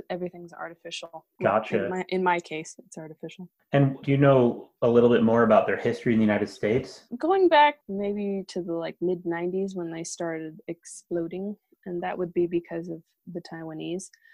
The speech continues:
Speaker 1: So Taiwan has an interesting deal with the United States that they can ship plants in pots into the United States. So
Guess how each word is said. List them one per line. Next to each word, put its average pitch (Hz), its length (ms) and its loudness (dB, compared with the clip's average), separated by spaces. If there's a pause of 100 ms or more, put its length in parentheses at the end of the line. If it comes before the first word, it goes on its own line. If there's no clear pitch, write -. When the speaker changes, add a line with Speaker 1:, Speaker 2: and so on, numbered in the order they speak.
(280)
Speaker 1:
So 202 420 2
Taiwan 226 560 -2
has 202 340 -2
an 180 100 -2
interesting 185 540 -4
deal 170 260 -2
with 165 140 -10
the 156 60 -4
United 160 440 -6
States - 640 -8
that 160 240 -4 (120)
they 170 140 0
can 165 240 -10
ship 170 380 -6 (280)
plants 160 540 -12 (420)
in 175 380 -2 (340)
pots - 600 -6
into 185 320 -4
the 165 100 -2
United 165 360 -8
States. - 440 -10 (160)
So 170 540 -2